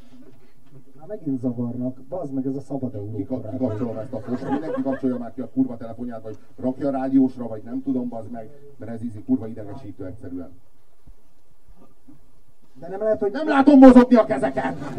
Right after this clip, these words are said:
Speaker 1: De mérnek be minket, bazd meg, fölülről. Itt cirkál fölöttünk a műhold.
Speaker 2: Szopja ki a faszomat a műholdba. A vákuum kiszopja a faszomat a műholdba. Tól. Bele.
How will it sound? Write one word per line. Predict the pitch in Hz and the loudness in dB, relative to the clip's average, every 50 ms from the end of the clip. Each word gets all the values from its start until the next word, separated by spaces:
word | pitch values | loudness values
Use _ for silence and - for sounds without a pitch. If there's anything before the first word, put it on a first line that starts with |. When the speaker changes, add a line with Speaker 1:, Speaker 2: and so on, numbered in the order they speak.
| - - - - - - - - - | -6 -6 -6 -6 -6 -6 -4 0 4
Speaker 1:
De | 208 220 233 | 6 8 10
mérnek | 247 269 294 294 294 294 262 240 240 233 226 226 226 - | 10 10 10 10 8 8 8 8 8 6 4 2 2 4
be | 254 240 240 233 | 4 4 6 4
minket, | 220 214 202 196 190 - 208 196 190 185 | 4 2 2 0 -2 -2 -2 -2 0 0
bazd | - 202 208 208 190 - | 0 -2 -2 -2 -2 -2
meg, | 190 196 196 | -4 -6 -6
fölülről. | - - 196 208 202 180 165 160 156 151 147 143 147 143 143 143 147 147 151 - - - - 214 | 0 4 8 8 8 8 8 8 8 8 10 8 8 8 8 8 6 6 4 0 -4 -6 -4 -4
Itt | 220 - - | -4 -4 -6
cirkál | - 214 208 202 190 - - - 175 165 160 | -8 -2 0 0 0 0 -2 -2 0 0 0
fölöttünk | 143 123 180 175 165 156 139 135 127 147 151 143 - 156 | 0 -2 -4 -2 0 0 0 0 0 0 0 0 0 -4
a | 151 156 | -4 -2
műhold. | - 160 151 139 113 120 117 120 123 127 - - - - 139 135 139 147 131 - - - - - | 2 2 4 2 2 2 0 0 0 -2 -2 -6 -12 -12 -12 -12 -12 -12 -12 -12 -14 -14 -12 -12
Speaker 2:
Szopja | 131 - - 107 - | -10 -8 -6 -8 -8
ki | - - - | -8 -10 -12
a | - | -10
faszomat | - 92 90 - 90 87 87 - | -10 -10 -10 -8 -10 -10 -10 -10
a | 90 92 | -10 -8
műholdba. | 95 95 - 254 254 247 - - - - 247 240 214 - - 302 262 - - - - - - - - 262 269 254 - - | -8 -8 -6 -8 -8 -10 -10 -10 -6 -2 -2 -2 0 0 -2 -2 -2 -2 -4 -8 -12 -12 -12 -12 -10 -8 -4 -4 -4 -4
A | - - | -2 -2
vákuum | 185 392 403 - 139 151 160 139 | 0 0 0 -2 -2 -4 -4 -4
kiszopja | - - - - 165 143 - 131 135 | -6 -8 -4 -2 -2 0 2 0 0
a | 120 | 0
faszomat | - 151 147 139 143 131 123 - | -2 -6 -6 -4 -4 -4 -4 -4
a | 131 | -2
műholdba. | 123 123 123 120 110 113 107 101 - - - - - - - - - - - | 4 6 6 6 4 0 -4 -6 -8 -10 -10 -10 -12 -12 -12 -12 -12 -4 -2
Tól. | - - 151 139 127 - - - 117 - - - - | 2 4 6 4 4 4 0 -6 -12 -12 -12 -8 -4
Bele. | - 127 123 | -4 -4 -4